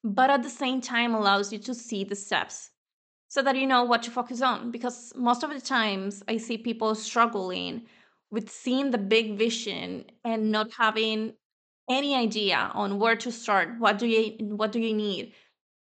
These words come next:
And that creates a lot of anxiety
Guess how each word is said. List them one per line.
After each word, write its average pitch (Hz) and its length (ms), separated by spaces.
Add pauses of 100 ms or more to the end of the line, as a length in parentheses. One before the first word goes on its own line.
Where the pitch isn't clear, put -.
(500)
And 240 220
that 233 320
creates 226 460
a 214 60
lot 196 200
of 214 80
anxiety 208 1160